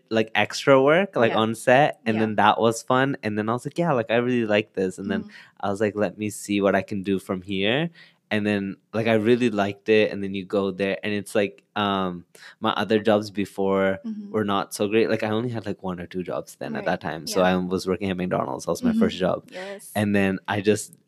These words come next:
Speaker 1: I, I didn't like that one. So then I really followed my passion, which was film.
Speaker 2: That's so freaking cool. I love
Speaker 1: Yeah.
Speaker 2: that.
Speaker 1: And then I was like, "Yeah, let me try acting." And then I did acting, and then
Speaker 2: Yeah.
Speaker 1: that was fun. And I'm still doing that. And
Speaker 2: Cool.
Speaker 1: now I'm just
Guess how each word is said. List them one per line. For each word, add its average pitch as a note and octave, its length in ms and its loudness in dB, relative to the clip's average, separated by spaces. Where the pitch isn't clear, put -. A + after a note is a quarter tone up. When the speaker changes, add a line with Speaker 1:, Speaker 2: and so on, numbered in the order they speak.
Speaker 1:
I, G#2 300 0
I A2 100 2
didn't A#2+ 200 2
like G2 200 0
that A#2 140 4
one. C3 160 0
So C3 160 -8
then A2 200 0
I G#2+ 100 -2
really G2+ 280 -2
followed F#2+ 320 -2
my F#2+ 80 -2
passion, G2+ 460 -4
which G#2+ 140 -6
was F#2 100 -8
film. C#3 400 -2
Speaker 2:
That's A#3 340 -2
so G#3+ 180 -2
freaking F#3+ 380 -10
cool. F3 320 -8
I G3+ 80 -2
love G3 240 0
Speaker 1:
Yeah. F3 60 0
Speaker 2:
that. - 180 -4
Speaker 1:
And G#2 240 -4
then G2 260 2
I F#2+ 520 2
was F#2 180 -4
like, G2 280 -2
"Yeah, C#3+ 160 4
let G#2 160 2
me G2 100 -6
try A#2 280 -2
acting." F#2 500 -2
And F2+ 100 -6
then F2+ 120 -2
I F#2 80 -2
did G2 260 -2
acting, F#2+ 580 -4
and F#2+ 140 -8
then F#2 80 -2
Speaker 2:
Yeah. F2+ 40 -4
Speaker 1:
that D#2+ 60 4
was - 180 -2
fun. F2+ 380 -8
And F#2+ 160 -4
I'm F#2 100 -4
still A#2 260 4
doing G2 300 0
that. F#2 320 0
And G2 160 -4
Speaker 2:
Cool. F#2 100 -4
Speaker 1:
now F#2 240 4
I'm F2+ 240 -4
just - 240 -8